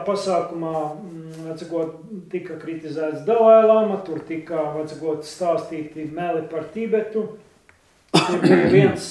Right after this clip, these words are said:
cilvēks, kas bija saģērbts, eh, mūka drānās ar, ar noskūtu galvu, bet kurš vispār nevienu vārdu nerunāja. Tātad, nu, kaut kāds, eh, nu, teiksim, tas, ko varētu nosaukt par lēli, kas, kas tēloja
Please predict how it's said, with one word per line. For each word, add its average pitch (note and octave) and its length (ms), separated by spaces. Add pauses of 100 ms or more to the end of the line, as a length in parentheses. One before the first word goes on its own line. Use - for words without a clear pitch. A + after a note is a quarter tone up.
(640)
cilvēks, F#3+ 540
kas D#3 160
bija E3 180
saģērbts, F3+ 640
eh, E3 140 (100)
mūka F#3+ 380
drānās F#3+ 680
ar, D#3+ 200
ar E3 100
noskūtu E3+ 580
galvu, F#3 480
bet D#3+ 160
kurš D#3+ 380
vispār D#3 320
nevienu E3 320
vārdu E3+ 320
nerunāja. E3 560 (340)
Tātad, D#3+ 300
nu, E3+ 80
kaut E3+ 260
kāds, D#3 400
eh, D#3 160 (300)
nu, F3 400 (180)
teiksim, D#3 320
tas, E3+ 160
ko D#3 240
varētu D#3 240
nosaukt E3 380
par D#3+ 180
lēli, A3+ 380 (420)
kas, E3+ 240
kas E3+ 160
tēloja F#3+ 640